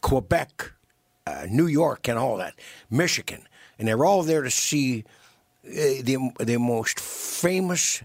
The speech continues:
man on the planet, and it was Muhammad Ali. So I, I, I, he, at the time that I went up the stairs and into the gym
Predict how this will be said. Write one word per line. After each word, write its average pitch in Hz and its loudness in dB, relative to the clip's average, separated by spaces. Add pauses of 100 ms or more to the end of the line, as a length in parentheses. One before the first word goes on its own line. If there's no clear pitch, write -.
(160)
man 139 0
on 123 -2
the 113 -4
planet, 123 -4 (640)
and 107 0
it 98 0
was 98 -2
Muhammad 113 0
Ali. 95 -2 (360)
So 127 2
I, 113 2 (100)
I, 117 -2
I, 98 -4
he, 117 -2
at 120 -2
the 117 -4 (220)
time 190 2
that 165 0
I 156 -2
went 147 0
up - -10
the - -10
stairs 131 0
and 120 0
into 117 -2
the 85 -8
gym 113 -2